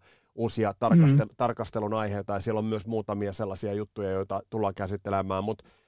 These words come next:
Speaker 1: mut huikea tarina.
Speaker 2: No, ei voi muuta kuin hattuun nostaa, sanoisi joku.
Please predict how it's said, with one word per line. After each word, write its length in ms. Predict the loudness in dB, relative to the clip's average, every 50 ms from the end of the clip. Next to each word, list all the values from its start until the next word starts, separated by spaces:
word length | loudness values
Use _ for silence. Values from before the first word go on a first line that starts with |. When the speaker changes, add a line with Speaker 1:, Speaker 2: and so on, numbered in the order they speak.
| _ _
Speaker 1:
mut 240 | -10 -10 -10 -10 -14 _ _ 0
huikea 320 | 0 2 2 2 2 0
tarina. 340 | 2 0 0 -2 -2 -6 -12 -16 -20 _ _ _ _ _ _ _ _ _ _ _ _ _ _ _ _ _
Speaker 2:
No, 200 | 2 2 2 2 0 _ _ _ _ _ _ -2 0
ei 140 | 2 4
voi 120 | 4 4 4
muuta 220 | 4 4 2 2
kuin 140 | 2 2 2
hattuun 420 | 2 0 0 -2 _ 0 2 2
nostaa, 380 | 4 2 2 0 -4 -6 -6 -6
sanoisi 300 | -4 -4 -4 -2 0 0
joku. 260 | 0 0 0 -4 -6